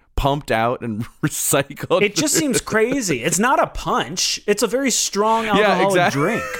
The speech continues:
Speaker 2: you know?
Speaker 1: <laughs> Yeah, it's <laughs> exactly. It's not a punch. It's like a very di-, spirit forward direct <laughs> beverage.
Speaker 2: Uh,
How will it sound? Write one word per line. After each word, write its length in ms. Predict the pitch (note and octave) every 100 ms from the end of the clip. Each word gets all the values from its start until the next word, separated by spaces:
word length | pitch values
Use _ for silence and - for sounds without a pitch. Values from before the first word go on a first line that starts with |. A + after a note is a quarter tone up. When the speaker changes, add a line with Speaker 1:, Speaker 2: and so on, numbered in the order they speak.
| -
Speaker 2:
you 140 | F3 E3+
know? 220 | D#3+ A3
Speaker 1:
<laughs> 40 | C6+ - - - - -
Yeah, 200 | - G#3 - E3+ G#3 A3 -
it's 220 | F3 - D3 -
<laughs> 100 | -
exactly. 440 | C#3 D#3 D#3+ C#3
It's 140 | A2+
not 140 | C3+ C3
a 40 |
punch. 540 | C3 A2 A2+ A#2 - -
It's 160 | G#2+ -
like 160 | G#2+ - - - -
a 80 |
very 240 | G#2+ B2+ C3+
di-, 140 | B2 - _
spirit 480 | - - B2+ B2 -
forward 320 | B2 A2+ A2
direct 420 | G2+ G#2+ A2 -
<laughs> 60 | F#2+ F#2
beverage. 760 | A2+ - G#2 G#2+ - C3 - - - - - - - _ _ _ -
Speaker 2:
Uh, 720 | E3+ F#3 F3 E3 E3 D#3+